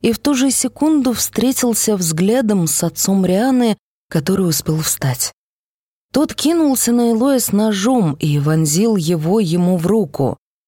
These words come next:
«Черт!» завопил Соул, поднял ржавую железку, подбежал к отцу Ри и огрел его прямо по голове.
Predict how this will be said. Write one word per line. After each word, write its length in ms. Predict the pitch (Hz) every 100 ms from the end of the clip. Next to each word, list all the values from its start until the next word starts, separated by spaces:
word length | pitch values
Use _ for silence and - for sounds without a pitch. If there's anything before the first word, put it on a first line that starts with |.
| _ _ _ _
«Черт!» 840 | - - - 226 254 277 180 - - _ _ _
завопил 580 | 156 160 160 147 156 147
Соул, 500 | - 185 220 214 165 _ _ _ -
поднял 440 | 185 214 262 240
ржавую 520 | 190 156 208 214 202
железку, 800 | 185 170 196 247 262 - 208 180 _ _ _
подбежал 540 | - 170 160 151 175 170
к 100 | 160
отцу 340 | 156 - 165
Ри 260 | 180 226 - _ _ -
и 60 |
огрел 440 | 185 180 175 226 254
его 320 | 208 190 202
прямо 420 | - 160 151 143
по 80 | 156
голове. 580 | 151 156 175 160 123